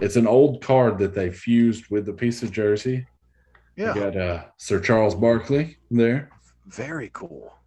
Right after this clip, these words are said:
Speaker 1: Yeah, and then, uh, a Rusty Wallace. Like, it covers all the sports.
Speaker 2: Okay.
Speaker 1: There is a step up from these that I'm afraid to go down, but they actually do the jersey fusion with, like, autograph cards and things like that.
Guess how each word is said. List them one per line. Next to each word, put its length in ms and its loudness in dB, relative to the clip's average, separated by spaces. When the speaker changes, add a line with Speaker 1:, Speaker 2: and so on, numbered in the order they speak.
Speaker 1:
Yeah, 360 -4
and 220 -2
then, 160 0
uh, 220 0
a 60 2
Rusty 380 4
Wallace. 500 0
Like, 160 -6
it 140 -4
covers 320 2
all 140 4
the 100 -4
sports. 640 -6
Speaker 2:
Okay. 300 -2
Speaker 1:
There 120 2
is 280 4
a 100 4
step 460 2
up 180 2
from 260 -4
these 420 -2
that 360 -4
I'm 480 -6
afraid 480 2
to 80 0
go 220 4
down, 360 0
but 160 -6
they 200 0
actually 520 -4
do 200 -2
the 100 -4
jersey 420 -2
fusion 440 -4
with, 180 -4
like, 220 -14
autograph 560 0
cards 500 -2
and 120 -16
things 260 -6
like 100 -4
that. 60 -4